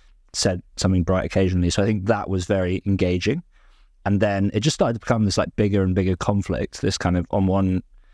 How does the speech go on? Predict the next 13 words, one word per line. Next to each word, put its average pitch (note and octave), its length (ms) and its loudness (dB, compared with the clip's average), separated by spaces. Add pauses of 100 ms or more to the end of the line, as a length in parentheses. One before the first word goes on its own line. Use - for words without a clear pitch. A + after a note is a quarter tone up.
(320)
on F#2+ 140 0
one G2+ 180 4
side F#2 260 0
living F#2+ 280 2
this, F2+ 200 0
like, E2+ 220 -2 (440)
you F2 80 2
know, E2+ 60 0 (320)
kind F#2 160 2
of E2+ 200 -6 (380)
boozy F#2+ 300 2
lifestyle. F#2+ 600 0 (580)
Uh, F#2 160 2